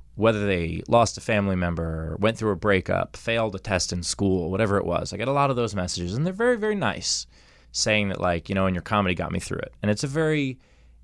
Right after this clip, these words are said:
it's a, it's both a warm feeling as well as a lot of pressure.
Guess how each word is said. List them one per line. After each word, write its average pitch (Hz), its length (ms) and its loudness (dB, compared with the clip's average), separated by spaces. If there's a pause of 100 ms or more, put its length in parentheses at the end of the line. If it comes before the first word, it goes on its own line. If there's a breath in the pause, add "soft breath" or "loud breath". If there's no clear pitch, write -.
it's - 240 0
a, 101 600 2 (280)
it's 110 160 0
both 113 240 2
a 101 80 2
warm 113 340 0
feeling 165 640 0
as 107 200 2
well 107 280 2
as 95 240 -4
a - 60 -4
lot 151 120 4
of - 100 -2
pressure. - 480 -2